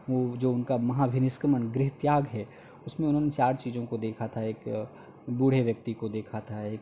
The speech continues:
मृत शरीर को देखा था। तो ये सारी चीज़ों को देखने के बाद,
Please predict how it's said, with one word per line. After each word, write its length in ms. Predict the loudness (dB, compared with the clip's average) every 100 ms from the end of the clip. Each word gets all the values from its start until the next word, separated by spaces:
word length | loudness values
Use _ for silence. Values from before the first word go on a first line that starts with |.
| -6
मृत 240 | -4 -2
शरीर 240 | -2 -4 -4
को 160 | -6
देखा 300 | -6 -8 -8
था। 240 | -10 -12 -14 -18 -20 -20 -8
तो 180 | -8 -8 -8
ये 400 | -2 0 2 0
सारी 300 | -2 -4 -6
चीज़ों 320 | -8 -8 -8
को 140 | -4 -2
देखने 360 | -2 -4 -8
के 160 | -4 -2
बाद, 400 | 2 2 2